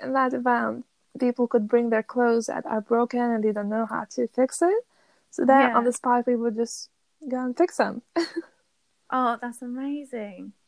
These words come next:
Speaker 2: What a good idea. <laughs>
Speaker 1: Yeah, it needs to be more of those events. However, I hope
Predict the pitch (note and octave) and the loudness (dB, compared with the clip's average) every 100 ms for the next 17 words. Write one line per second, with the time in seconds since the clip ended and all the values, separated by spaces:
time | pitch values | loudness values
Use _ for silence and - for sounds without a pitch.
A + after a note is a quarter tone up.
0 | - C#4 - F4 F4 E4+ F4 F4 C4+ B3+ | -10 -8 -6 -8 -10 -10 -8 -4 2 2
1 | - - E4 - - - - _ _ _ | 2 -4 -4 -6 -12 -20 -20 _ _ _
2 | _ _ - - - _ F4 E4 - D#4 | _ _ -20 -20 -20 _ 0 0 0 -4
3 | E4 - _ - D#4 D4 C#4+ D4 C#4 A#3+ | -6 -8 _ -4 -4 0 0 0 0 0
4 | C4 A#3+ A#3+ B3 B3+ A3+ A3+ - B3+ C4+ | 0 -2 -2 -2 -2 -2 -6 -6 -2 0
5 | C4 G#3+ A3 - A3+ A#3+ B3+ | 0 0 0 0 -2 -2 -2